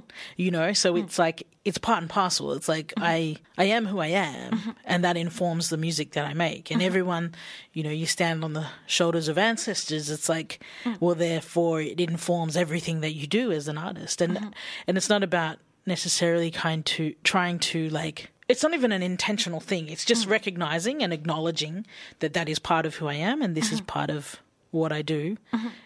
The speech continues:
Speaker 1: and embracing that rather
Speaker 2: Yeah.
Speaker 1: than ignoring it or shutting it out.
Speaker 2: Yeah, yeah. And you've been doing it for a long time through music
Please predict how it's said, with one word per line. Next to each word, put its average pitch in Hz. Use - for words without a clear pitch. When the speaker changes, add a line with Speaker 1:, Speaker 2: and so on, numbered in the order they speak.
Speaker 1:
and 160
embracing 160
that 151
rather 170
Speaker 2:
Yeah. 214
Speaker 1:
than 147
ignoring 160
it 151
or 156
shutting 156
it 147
out. -
Speaker 2:
Yeah, 254
yeah. 233
And 254
you've 247
been 285
doing 269
it 240
for 226
a 208
long 185
time 170
through 196
music 175